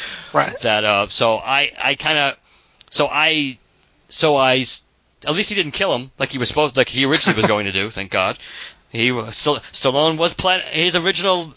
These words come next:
Speaker 2: idea for Rocky five was to have him die at the hospital after beating Tommy Gunn.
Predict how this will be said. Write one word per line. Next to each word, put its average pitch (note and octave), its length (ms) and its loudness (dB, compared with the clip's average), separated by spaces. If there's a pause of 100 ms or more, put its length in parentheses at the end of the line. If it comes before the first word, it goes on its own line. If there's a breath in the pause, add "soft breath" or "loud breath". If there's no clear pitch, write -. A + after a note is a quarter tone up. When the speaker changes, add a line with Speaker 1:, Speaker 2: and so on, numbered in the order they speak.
Speaker 2:
idea F3+ 400 2
for F3 160 2
Rocky F3 280 0
five E3+ 300 2
was D#3 120 -2
to E3+ 100 2
have E3 160 0
him E3+ 140 -2
die E3+ 400 2 (100)
at D3 140 -2
the D#3 80 -2
hospital F3 440 0
after D3+ 240 0
beating F3+ 340 -4
Tommy C#3 260 -2
Gunn. C3 260 -4